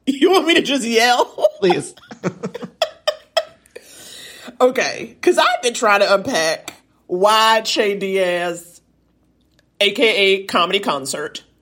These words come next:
Speaker 1: that's what we can also call them. You can call them Comedy Concert. Why Comedy Concert is so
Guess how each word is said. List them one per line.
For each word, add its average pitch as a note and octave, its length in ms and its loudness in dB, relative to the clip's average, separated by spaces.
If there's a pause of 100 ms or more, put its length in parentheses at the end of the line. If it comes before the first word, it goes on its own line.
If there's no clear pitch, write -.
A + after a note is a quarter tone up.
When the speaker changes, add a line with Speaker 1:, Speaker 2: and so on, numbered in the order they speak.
(340)
Speaker 1:
that's E3+ 240 -2
what G#3+ 140 0
we G#3+ 80 2
can G#3 100 0
also G3 260 2
call E3 380 2
them. D3+ 300 -4
You F#3 80 -8
can F#3+ 100 -4
call F#3+ 160 2
them F3+ 160 -4
Comedy E3+ 320 -2
Concert. B3+ 580 -2 (840)
Why D#4 460 2 (340)
Comedy C4 460 0
Concert G3+ 600 -4
is F3 220 -10
so F3 560 0